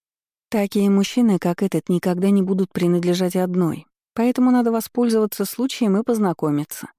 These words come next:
«Тогда я пошла», говорит одна из девушек, поднимаясь на ноги. «Не порти себе карму», советует ее подруга. «Она уже испорчена». Мне стоит немалых усилий не обернуться.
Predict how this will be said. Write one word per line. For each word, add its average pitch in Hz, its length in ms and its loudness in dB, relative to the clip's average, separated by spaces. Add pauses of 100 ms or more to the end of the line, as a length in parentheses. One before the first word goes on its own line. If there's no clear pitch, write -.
(1200)
«Тогда 170 300 -2
я 151 160 0
пошла», 190 420 -8 (640)
говорит 139 440 -2
одна 139 300 2
из 143 60 -4
девушек, 190 460 -2
поднимаясь 143 580 -2
на 139 140 -2
ноги. 135 280 -10 (960)
«Не 180 180 2
порти 220 360 -4
себе 202 260 -2
карму», 170 420 -2 (260)
советует 143 540 -4
ее 143 300 -2
подруга. 143 460 -6 (760)
«Она 262 260 2
уже 175 300 2
испорчена». 131 680 -8 (1400)
Мне 202 220 2
стоит 220 340 -2
немалых 202 480 2
усилий 190 440 0
не 165 220 2
обернуться. 151 680 -4